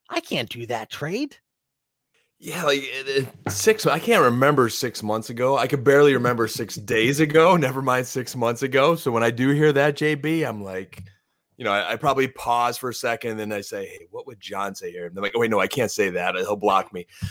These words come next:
Speaker 2: So then I give a politically correct answer, and I, I try to take it somewhere else. But, you know, I, well, where we drafted guys is, is so out the window.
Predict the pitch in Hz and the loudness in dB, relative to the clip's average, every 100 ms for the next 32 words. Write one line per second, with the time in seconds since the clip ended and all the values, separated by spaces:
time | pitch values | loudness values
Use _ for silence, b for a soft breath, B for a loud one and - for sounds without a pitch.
0 | B B 185 165 151 B B 202 190 185 | B B 6 6 4 B B 4 6 4
1 | 170 - 160 147 151 143 139 123 120 117 | 2 2 2 2 0 -4 0 0 0 -2
2 | 113 110 117 107 95 101 - 117 107 - | -4 -4 -4 -4 -6 -8 -6 -4 -4 -6
3 | 110 104 110 104 98 101 101 95 - 107 | -8 -8 -8 -2 0 2 0 -2 -4 -2
4 | 104 - _ _ - 151 151 143 135 127 | -2 -4 _ _ -2 4 4 4 0 -8
5 | - _ _ 147 151 170 190 240 147 127 | -14 _ _ 0 4 6 6 4 4 4
6 | 143 135 110 113 107 104 107 107 - 123 | 4 0 -2 0 0 -4 -10 -14 -12 -10
7 | 110 - 185 165 131 123 113 107 110 95 | -8 -4 2 4 6 2 -2 -2 -2 -4
8 | 85 | -8